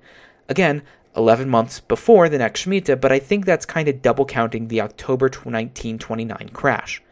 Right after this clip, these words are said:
Now, I could go on reciting these over and over and over to you, but looking through the list of the biggest single-day percentage losses, only three occurred during a Shemitah year, and only four occurred within one month after a Shemitah year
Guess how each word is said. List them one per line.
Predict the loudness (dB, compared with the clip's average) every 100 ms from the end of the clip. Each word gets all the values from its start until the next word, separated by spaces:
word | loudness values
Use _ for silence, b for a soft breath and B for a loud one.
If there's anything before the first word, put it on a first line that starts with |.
| b b b b
Now, | 2 2
I |
could | 4 2 6
go | 4 4
on | 2 0
reciting | -4 0 2 2
these | -2 -6 0
over | 0 2 0
and | 0
over | 0 0
and | -2
over | 0 0 -2
to | -6 -10
you, | -2
but | -2 -2 B B B B
looking | 6 6 6 -2
through | -2 4 4
the | 4
list | 4 4 4 -4 -4
of |
the | -4
biggest | 0 2 4 2 -2 -8
single-day | -6 -4 0 2 2
percentage | 2 -2 -4 -4 -8 -2
losses, | -2 -2 -4 -8 -8 b b b _ -2
only | 2 2 0 -2
three | -6 0 2 2 -2
occurred | -6 2 4 6
during | 4 0 0
a |
Shemitah | -4 -6 -6 -6 0
year, | 2 2 -4 _
and | -12 -4
only | -4 -4 -8
four | -12 -2 6 6 6
occurred | 0 0 2 4
within | 2 0 -4 -2
one | -2 -2
month | 0 0 -2 _ 0
after | 0 0 -4 -4
a | -2
Shemitah | -4 -6 -6 -4
year | -2 -2